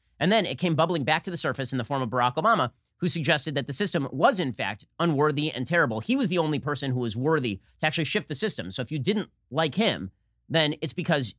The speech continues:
you were very, very bad. But he was going to radically change the system and transform the nation. Okay, then he left office, and the system became fully bad again. The system was terrible.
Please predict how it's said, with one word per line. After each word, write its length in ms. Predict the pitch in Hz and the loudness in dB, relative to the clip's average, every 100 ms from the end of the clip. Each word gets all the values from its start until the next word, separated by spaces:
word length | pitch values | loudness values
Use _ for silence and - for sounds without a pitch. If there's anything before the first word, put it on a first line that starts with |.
| - | -4
you 120 | 160 | 2
were 80 | 160 | 4
very, 220 | 151 143 | 4 4
very 220 | 127 127 | 4 2
bad. 300 | 123 208 101 | 4 2 2
But 100 | 120 | 0
he 100 | 180 | 0
was 140 | 240 156 | 0 2
going 220 | 170 160 | 0 0
to 120 | 135 | 0
radically 380 | 139 175 170 143 | 2 2 0 -4
change 300 | 160 147 117 | -4 -4 -6
the 60 | |
system 360 | 117 190 - 165 | -6 -6 -4 -4
and 100 | 98 | -6
transform 560 | - 120 110 117 104 - | -6 -6 -6 -6 -6 -6
the 100 | 117 | -6
nation. 320 | 131 143 143 - _ _ - | -4 -4 -6 -10 _ _ -2
Okay, 60 | |
then 120 | 139 214 | 0 4
he 60 | |
left 220 | 208 - | 2 2
office, 380 | 131 107 143 - _ | 0 0 -4 -8 _
and 80 | 160 | -2
the 40 | |
system 300 | 196 196 160 | 0 -2 -2
became 320 | 143 156 143 | -2 -2 -2
fully 260 | 135 220 214 | 0 2 4
bad 200 | 208 185 | 2 2
again. 240 | 104 - - | -2 -10 -10
The 80 | 131 | -10
system 220 | 120 143 | -4 -4
was 140 | 120 | -2
terrible. 360 | 190 185 170 | 2 2 2